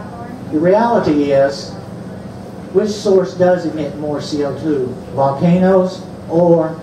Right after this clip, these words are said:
humans? Well, there's the numbers for you. You know, a hundred thirty-five to two hundred thirty times more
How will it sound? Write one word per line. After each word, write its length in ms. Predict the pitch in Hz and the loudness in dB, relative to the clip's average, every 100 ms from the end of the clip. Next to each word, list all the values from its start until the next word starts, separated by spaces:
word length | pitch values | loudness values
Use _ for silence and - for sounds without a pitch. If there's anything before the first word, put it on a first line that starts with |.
| 165 | -2
humans? 540 | 165 143 - - - - - - - - - - - - - - - - - - - - - - - - - 147 | 0 -2 -8 -10 -14 -16 -16 -16 -14 -14 -14 -14 -14 -12 -12 -12 -14 -14 -12 -12 -12 -14 -14 -14 -14 -14 -12 -6
Well, 300 | 147 147 - - - - - - - - - - - - - | -6 -6 -10 -12 -14 -14 -14 -14 -14 -14 -14 -16 -14 -14 -4
there's 280 | 165 180 175 | 2 2 2
the 80 | 165 | 0
numbers 420 | 175 160 139 - | 2 2 0 -2
for 260 | 139 123 | -2 -2
you. 120 | 113 110 - - - - - 151 | -4 -10 -12 -14 -14 -14 -10 -8
You 60 | |
know, 280 | 143 139 135 | -6 -4 -6
a 300 | - - - | -8 -12 -10
hundred 280 | 170 190 180 | -2 0 2
thirty-five 640 | 185 185 175 175 165 160 | 2 2 2 0 2 0
to 80 | 160 - | -2 -2
two 80 | 175 | 0
hundred 260 | 165 151 | 2 0
thirty 220 | 160 156 | 0 0
times 440 | 151 156 147 147 - | 0 -2 -6 -8 -2
more 440 | 165 170 143 123 | 2 2 0 -6